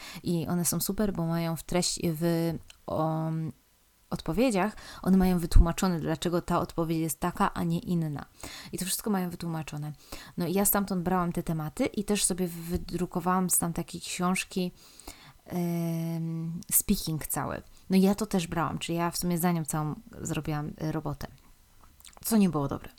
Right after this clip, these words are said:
już wam powiem. E, no i ona mi, w ogóle przy mnie, to było też dziwne, przy mnie mi sprawdzała, e, moje eseje. Ja ich pisałam trzy na tydzień.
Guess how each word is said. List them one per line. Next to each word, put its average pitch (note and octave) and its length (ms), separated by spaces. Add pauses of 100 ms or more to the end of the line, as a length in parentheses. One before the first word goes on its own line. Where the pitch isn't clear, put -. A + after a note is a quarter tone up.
(160)
już E3 100
wam D3+ 140
powiem. - 240 (840)
E, G3 400
no G3 140
i G#3+ 340 (460)
ona A#3 240
mi, G3+ 180 (220)
w F3 120
ogóle C4+ 240
przy - 380
mnie, D#3+ 240
to - 80
było D#3 160
też - 220
dziwne, - 260 (500)
przy - 180
mnie G#3+ 220
mi G3+ 160
sprawdzała, F#3 800
e, D#3+ 200
moje E3 580 (100)
eseje. E3 640 (840)
Ja F#3+ 260
ich - 220
pisałam E3+ 520 (240)
trzy - 460 (360)
na D#3 500 (420)
tydzień. E3+ 480